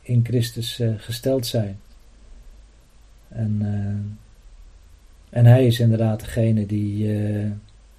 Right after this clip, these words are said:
hè, ze begint ook, hè, in vers tien, eh, "Mijn broeders, wordt gesterkt in de Heere, in de sterkte van zijn macht." Hè. Da-, daar gaat het om.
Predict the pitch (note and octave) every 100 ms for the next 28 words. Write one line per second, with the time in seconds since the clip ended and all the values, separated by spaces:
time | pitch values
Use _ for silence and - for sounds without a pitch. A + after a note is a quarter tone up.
0 | - - - - - - - - - -
1 | - A2+ B2 A#2 A#2+ A#2 A#2+ A2+ A#2 A2
2 | A2+ A#2 A#2 A#2 A2+ A#2+ A2+ A#2 B2 A#2
3 | B2 A2+ G#2+ A#2+ A#2+ A2+ A#2 A#2 A#2 -
4 | B2+ A#2+ - A#2+ A2+ G#2 A#2 B2+ D#3+ A#2
5 | A2+ A2 - B2+ A#2 A#2+ B2 A#2 C3+ C#3
6 | C3+ A2+ - - - A#2 A#2+ - - -
7 | - - - - - - - - - -
8 | - A#2 A2+ B2+ B2 A#2 A2 G2